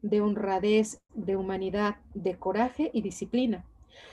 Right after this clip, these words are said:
Cuando se tienen estas cinco virtudes juntas, cada una correspondiente a su función,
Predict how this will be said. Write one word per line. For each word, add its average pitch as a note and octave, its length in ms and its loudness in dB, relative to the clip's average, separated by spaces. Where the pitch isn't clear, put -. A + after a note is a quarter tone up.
Cuando A3 240 8
se A3+ 160 4
tienen E4+ 320 6
estas E4 260 2
cinco C#4+ 300 2
virtudes A#3 720 2
juntas, D4 640 0
cada D4 320 4
una C#4 260 4
correspondiente G#3+ 840 0
a F3+ 40 -4
su B3+ 160 -2
función, A3+ 560 2